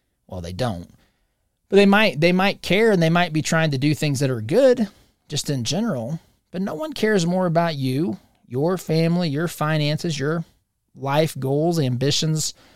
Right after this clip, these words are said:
plans, children, all those things than you. It's another reason why it's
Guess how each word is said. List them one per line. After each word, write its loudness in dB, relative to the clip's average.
plans, -4
children, 0
all 2
those 0
things -2
than -2
you. 0
It's -2
another 2
reason 0
why 2
it's -16